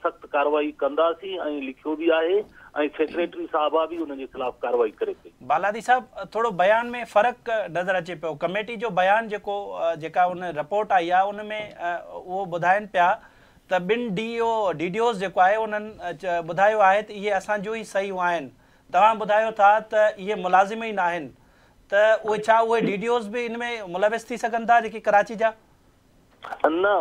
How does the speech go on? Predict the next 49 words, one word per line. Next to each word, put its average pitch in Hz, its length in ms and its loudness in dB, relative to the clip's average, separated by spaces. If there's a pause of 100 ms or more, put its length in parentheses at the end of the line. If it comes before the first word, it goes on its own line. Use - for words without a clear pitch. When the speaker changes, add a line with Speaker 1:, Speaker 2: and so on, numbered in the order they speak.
Speaker 1:
ان ۾ 180 160 -4 (320)
ٻه 180 220 2
ڊي 175 160 -10
ڊي 180 100 -20
او 185 100 2
جيڪي 160 340 -6
آهن، 311 200 -6
اهي 196 520 2
انهن 190 480 0
جا، 196 280 2
اهي 190 320 0 (120)
صحيح 190 380 2
آهن. 120 140 -6
اهو - 600 -4
Speaker 2:
اڇا، 196 160 4
اهي 220 80 2
Speaker 1:
هڪڙو 220 180 6
Speaker 2:
ٻه 233 80 4
ملازم 226 340 4
Speaker 1:
ويسٽ 220 100 -4
جو 220 60 6
Speaker 2:
صحيح 208 180 2
آهن. 139 60 0
Speaker 1:
ڊي 123 60 -10
ڊي 208 60 2
او 214 80 2
آهي، 202 300 2 (500)
اهو 415 220 4
چئي 427 240 -2
ٿو - 200 0
ته - 120 0 (140)
ٽي 196 160 2
لک 196 280 0 (140)
ستر 180 260 -2
هزار 202 340 2
جو 185 180 0
هڪڙو 180 260 0
بل 185 260 -2
آهي 185 220 0
فرزانه 170 500 0 (100)
پروين 175 400 -4
جو، 160 180 -2 (420)
Speaker 2:
جي. 151 220 -4
Speaker 1:
جيڪو 247 200 0
ٽائيم - 400 -2
اسڪيل 190 320 -4
جو 175 100 0
ايريئر 160 360 0
آهي ۽ 175 300 2